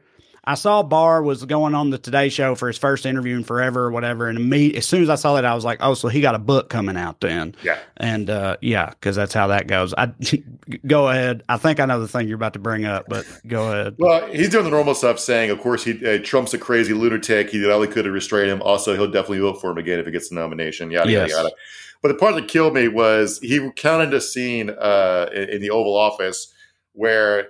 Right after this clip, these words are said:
Speaker 2: Trump went on and on about how saggy his jo-, his jowls were
Speaker 1: <laughs> Yeah.
Speaker 2: and how fat his face was, but he should not lose any weight because then his face would get even, his jowls would get even more saggy 'cause his skin would be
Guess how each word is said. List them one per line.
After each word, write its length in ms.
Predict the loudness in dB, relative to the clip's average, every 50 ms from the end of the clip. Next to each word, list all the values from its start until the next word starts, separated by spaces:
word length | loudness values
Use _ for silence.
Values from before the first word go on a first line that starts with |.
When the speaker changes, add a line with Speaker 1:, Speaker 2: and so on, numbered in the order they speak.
| _ _ _
Speaker 2:
Trump 380 | -14 -2 2 2 2 2 0
went 180 | -2 -2 -2 0
on 260 | 0 0 2 2 2 2
and 100 | 2 0
on 240 | 0 2 2 2 2
about 280 | 2 2 2 0 0
how 200 | 0 0 0 0
saggy 560 | 0 -2 -6 -2 0 2 2 2 2 2 0 0
his 240 | 0 -2 -2 -2
jo-, 380 | -6 -8 -4 -2 -2 -2 -4 -6
his 140 | -8 -8 -10 -10
jowls 600 | -6 -4 -2 0 0 0 0 -2 -4 -8 -8 -10
were 260 | -10 -8 -8 -8 -8 -8 -6
Speaker 1:
<laughs> 60 | 0
Yeah. 320 | 0 0 0 0 -6 -8 -8 -12 -14 _ _ _ _ _ _ _
Speaker 2:
and 140 | 0 2 4
how 140 | 4 2 2
fat 340 | 0 0 2 4 4 4 4
his 160 | 2 0 -2
face 340 | -2 0 0 0 0 -2 -2
was, 400 | 0 2 4 4 4 4 0 -2
but 260 | -8 -2 0 0 0
he 80 | 0 -2
should 200 | -4 -6 -2 0
not 180 | 0 0 2
lose 220 | 2 0 0 0 0
any 100 | -2 -4
weight 300 | 0 2 2 2 2 0
because 380 | -4 -6 -2 -2 -2 -2 -2 0
then 240 | 2 2 2 2
his 180 | 2 0 -2 -2
face 440 | -6 -8 -2 0 0 0 0 -2 -4
would 160 | -6 -8 -2
get 260 | 0 0 0 0 0 -4 _ _ _ -20 -8 -4
even, 260 | -2 -2 -2 -2 -2
his 160 | -4 -4 -4
jowls 420 | -2 2 2 4 4 4 2 0 -2
would 80 | -4 -2
get 80 | 0
even 180 | 0 0 0 0
more 180 | 0 0 0 0
saggy 380 | -2 0 2 2 2 2 0 -2
'cause 160 | -4 -8 -8
his 140 | -8 -10 -10
skin 260 | -8 -6 -6 -6 -4
would 120 | -6 -10
be 100 | -12 -18